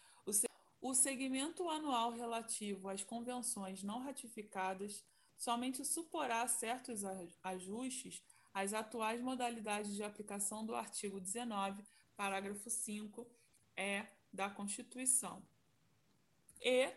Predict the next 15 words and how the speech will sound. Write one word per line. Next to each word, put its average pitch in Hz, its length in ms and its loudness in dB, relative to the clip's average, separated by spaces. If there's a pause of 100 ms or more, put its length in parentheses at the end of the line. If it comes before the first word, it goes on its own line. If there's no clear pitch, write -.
(300)
o 254 100 2
relatório 277 640 4
global 262 460 6
permitirá 247 680 2
otimizar 220 720 0
os 240 180 -4
resultados 220 920 0
dos 226 200 -2
procedimentos 214 800 -2
realizados 202 800 0
em 220 100 -2
cumprimento 226 880 -4
da 202 220 0
Constituição. 214 840 -6 (2000)
Dois, 220 640 2